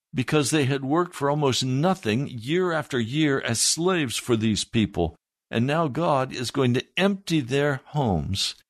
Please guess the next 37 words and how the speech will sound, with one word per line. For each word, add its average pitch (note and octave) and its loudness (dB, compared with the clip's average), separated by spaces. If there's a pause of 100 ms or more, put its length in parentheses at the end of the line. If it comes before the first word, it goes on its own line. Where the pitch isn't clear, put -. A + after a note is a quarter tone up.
(320)
as A2+ 0
they A2+ 2
pour D#3+ 0
out D3 0
themselves F#2 0 (640)
in G#3 0
payment A#2 -2 (180)
to A#2 2
the G2+ -4
children B2+ 0
of A#2 0
Israel. A2+ 2
God C3 0
is G#2+ -2
not C#3+ -2
going B2+ 0
to A#2+ 2
bring C3 0
them B2 0
out G#2+ 0
empty-handed. A2+ 0 (2500)
So C3 0
Moses D3+ 2
said, C3 2
"This D#3+ 0
is F3+ 0
what D3 -2
the C#3+ -2
Lord B2+ 0
says, A2 0
'About A#2+ 0
midnight C3 2
I B2+ 0
will D3+ 0
go C3+ 0
throughout C3 0
Egypt. G#2+ -2